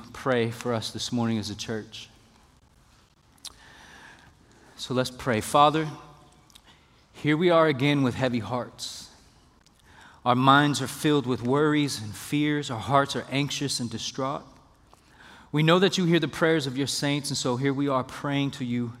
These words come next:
in faith. With you, there is nothing in this world that goes unnoticed. You see the end from the beginning, but we come today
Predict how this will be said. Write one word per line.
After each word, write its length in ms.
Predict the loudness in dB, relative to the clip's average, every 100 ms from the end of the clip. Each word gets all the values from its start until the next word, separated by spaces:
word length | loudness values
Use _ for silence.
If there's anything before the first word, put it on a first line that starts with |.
| -16
in 100 | -16
faith. 480 | -14 -12 -12 -14 -18 -20 _ _ _ _ _ _ _ _ _ _ -20 -20 -12
With 160 | -4 -2
you, 160 | 2 4
there 160 | 6
is 140 | 4 2
nothing 480 | 2 2 2 0
in 140 | 0 -2
this 180 | -4 -4
world 400 | 0 0 0 -2
that 160 | -2
goes 240 | -2 -2 -2
unnoticed. 560 | -2 0 0 0 -2
You 140 | -4 -4
see 340 | -4 -2 0
the 240 | 0 0
end 320 | 0 0 0 -4
from 240 | -4 -4
the 80 | -4
beginning, 420 | -4 -2 0 0
but 120 | 0
we 100 | -2
come 300 | 0 2 2
today 480 | 0 -6 -8 -6 -8